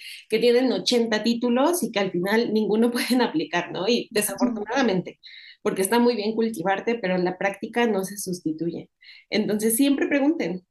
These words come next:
Speaker 1: A mí nunca me han dicho, "Oye, Fanny, ¿tú, este, en qué eres especialista? O,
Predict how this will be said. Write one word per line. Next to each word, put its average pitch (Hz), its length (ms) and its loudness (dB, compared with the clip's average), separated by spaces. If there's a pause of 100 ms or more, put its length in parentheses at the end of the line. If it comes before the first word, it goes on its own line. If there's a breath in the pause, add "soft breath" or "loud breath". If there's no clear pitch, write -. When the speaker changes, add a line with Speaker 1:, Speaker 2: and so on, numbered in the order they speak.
Speaker 1:
A - 80 0
mí 269 100 4
nunca 320 260 0
me 262 120 2
han 240 80 -2
dicho, 240 240 0
"Oye, 247 160 2
Fanny, 247 360 0
¿tú, 247 540 0 (140)
este, 180 720 -4 (120)
en 202 200 -2
qué 208 100 0
eres 220 180 0
especialista? 180 960 -4
O, - 160 -8